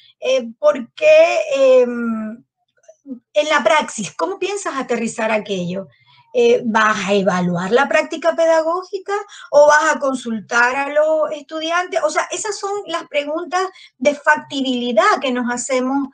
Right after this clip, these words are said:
cuando estamos en esta previa etapa de la investigación. Felicitarte porque yo pienso que es una discusión muy interesante y que se circunscribe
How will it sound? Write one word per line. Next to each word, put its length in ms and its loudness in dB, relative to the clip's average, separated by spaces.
cuando 720 4
estamos 600 0
en 120 -2
esta 380 -4
previa 580 4
etapa 760 0
de 180 4
la 160 4
investigación. 880 -4
Felicitarte 880 2
porque 340 -2
yo 220 2
pienso 580 -2
que 200 0
es 40 -4
una 520 -6
discusión 600 -4
muy 200 0
interesante 1000 0
y 160 -6
que 140 0
se 140 -2
circunscribe 1040 0